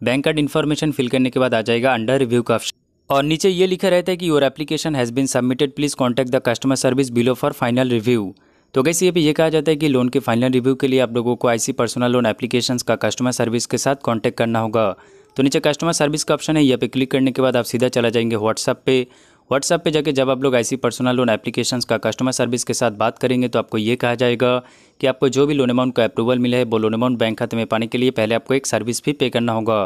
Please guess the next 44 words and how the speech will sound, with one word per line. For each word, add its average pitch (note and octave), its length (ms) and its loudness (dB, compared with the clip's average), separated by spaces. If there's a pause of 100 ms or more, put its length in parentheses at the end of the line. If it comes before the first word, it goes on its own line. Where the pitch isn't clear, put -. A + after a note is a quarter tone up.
(1080)
तो D3 180 4
गाइस, E3 200 0
अभी F#3+ 120 0
बात D#3 220 0
ये F3 80 -2
है F3 80 -4
कि F3 100 -2
अगर C#3+ 200 0
आप C#3+ 80 -4
लोग C#3+ 120 -2
आईसी B2+ 240 -2
पर्सनल C3 420 -2
लोन C3 140 0
एप्लीकेशंस B2+ 600 -2
की B2+ 120 -2
तरफ A2+ 220 0
से B2 140 -2
लोन A2+ 220 0
पाने A#2+ 200 -2
के B2 100 -4
लिए B2 120 0
पहले A2+ 240 0
सर्विस A2+ 380 -2
फी A#2+ 120 -2
पे A#2 160 0
कर A#2+ 180 -2
देते A#2+ 280 -2
हैं A#2+ 100 0
तो A#2+ 100 -2
आगे A2+ 200 0
जाके A2+ 240 -2
आईसी A2+ 260 -2
पर्सनल A#2+ 420 -2
लोन A#2+ 180 0
एप्लीकेशंस A2+ 600 -4
की A#2 120 -4
तरफ G#2+ 220 -2
से C3 120 -2
आप A2+ 160 0
लोगों A2+ 220 -4
को C3+ 140 -2
लोन B2 260 0
नहीं A#2+ 200 -2
मिलेगा। A2+ 500 0